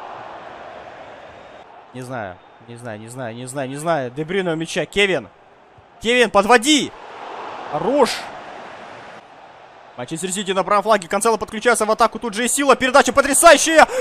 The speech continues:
Что творит Пикфорд? Это просто безумие какое-то. Вы видели эту реакцию? Слушайте, ну, я видел такую реакцию, именно игра ногами у Давида Де Хе. Ну, Пикфорд —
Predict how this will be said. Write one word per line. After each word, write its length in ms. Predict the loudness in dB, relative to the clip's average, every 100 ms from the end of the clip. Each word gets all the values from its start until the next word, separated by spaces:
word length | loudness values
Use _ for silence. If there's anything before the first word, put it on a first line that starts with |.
| -4
Что 320 | 0 8 10
творит 380 | 12 12 12 6 4
Пикфорд? 580 | 6 6 6 8 8 6
Это 200 | 2 2
просто 460 | 2 2 2 0
безумие 720 | 2 2 2 0 0 2 2 2
какое-то. 680 | 0 0 0 0 2 0 0 -4
Вы 140 | -2
видели 380 | 2 2 4 2
эту 180 | 2 0
реакцию? 800 | 4 4 2 0 -6 -4 -4 -8 _ _ _ _ _ _ _ _ _
Слушайте, 440 | -12 -8 -4 -4 -4
ну, 300 | -4 -4 -8 _ _ _ _ _ _ _ _
я 160 | -2 -2
видел 220 | -2 -4
такую 280 | -4 -4 0
реакцию, 380 | 0 -2 -6
именно 260 | -4 -2 -2 -4 _ _ -16
игра 320 | -6 -4 -2
ногами 640 | -2 0 0 0 -4 -6 -10
у 100 | -8
Давида 320 | -6 -6 -8
Де 120 | -10
Хе. 260 | -10 -8 -8
Ну, 160 | -10 -16 _
Пикфорд — 500 | -14 -10 -8 -8